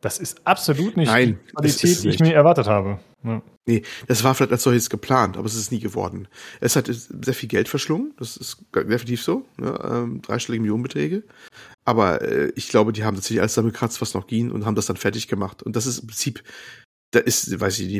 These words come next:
Speaker 2: Entwicklungs-, von den neun Jahren siehst du halt nix. Die effektive Entwicklungszeit ist nicht mal ein Drittel davon wahrscheinlich oder so, also was
Speaker 1: Hm.
Speaker 2: dann reingeflossen ist. Und, äh, ich, ich habe ja auch so ein bisschen ein schlechtes Gefühl für Beyond Good and Evil zwei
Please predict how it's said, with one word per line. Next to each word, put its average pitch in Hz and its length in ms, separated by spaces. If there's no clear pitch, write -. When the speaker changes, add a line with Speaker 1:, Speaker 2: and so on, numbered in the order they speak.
Speaker 2:
Entwicklungs-, 113 520
von 127 140
den 110 60
neun 117 220
Jahren 107 200
siehst 101 220
du 113 100
halt 98 140
nix. - 340
Die - 280
effektive 123 540
Entwicklungszeit 113 560
ist - 220
nicht 135 260
mal 120 60
ein 101 60
Drittel 107 260
davon 98 320
wahrscheinlich - 440
oder - 140
so, - 260
also 98 180
was 120 160
Speaker 1:
Hm. 98 140
Speaker 2:
dann - 80
reingeflossen 110 640
ist. - 300
Und, 110 240
äh, 95 140
ich, 104 120
ich - 160
habe 110 140
ja 98 40
auch 101 40
so 110 100
ein - 20
bisschen 107 160
ein - 200
schlechtes - 320
Gefühl 113 300
für 104 400
Beyond 104 220
Good - 160
and 107 80
Evil 107 200
zwei 110 400